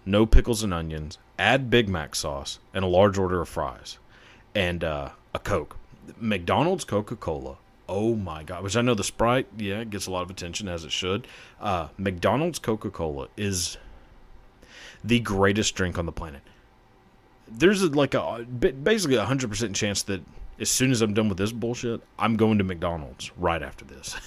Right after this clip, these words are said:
<laughs> Which is not good for me to have that in my head, 'cause I got three more fucking places to talk about. So, I might put down about fifteen thousand calories worth of food today.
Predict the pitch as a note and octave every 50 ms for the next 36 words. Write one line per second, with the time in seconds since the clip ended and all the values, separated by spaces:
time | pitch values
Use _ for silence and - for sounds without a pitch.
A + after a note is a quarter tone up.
0 | - - - - - - - - - - - - - - A#2 - - D3 E3 G3
1 | G3+ F3+ - - A#2 G#2+ F#2+ G#2 G#2 A#2 A#2+ G2+ F#2+ F#2 F2+ F2 F2+ G2 A2 A#2+
2 | A2 A2 G2+ G#2 A2+ G#2+ G2+ F#2 F2 - - F#2+ F#2 F#2+ F2+ F2+ E2 F#2+ F#2+ F2+
3 | D#2+ F#2 F2+ F2 D#2+ D#2 D#2 D2 D2+ D2+ D2+ D#2 - F2+ E2 E2+ F2 D#2+ D2 D2
4 | - F#2+ F#2 F2+ E2 E2+ E2+ D#2 D2 - E2 E2 - D#2 D2+ - D#2+ D2 C#2 -
5 | D2 C#2+ - - - - D2 C2+ - C#2+ C2+ B1+ A#1+ B1+ - - - - - -
6 | - - - - - E2 D2 C2 C2 C2 - - - - - - - - - -
7 | - - - - - - - - - - F#2 A2 B2 A2+ F#2+ - - A#2 G#2+ -
8 | F2 F2+ E2 E2 D#2+ D#2 D2+ D2+ C#2+ - - - - D2+ - - G2 F#2 F2 D#2
9 | D#2 D#2 D2+ D2 D2+ C#2+ - E2 D2+ C#2+ C#2+ C#2 C2+ C#2+ D2+ D2 C#2+ - D2 -
10 | - D2+ C2+ C2 C2+ - D2 C2+ A1 G1+ -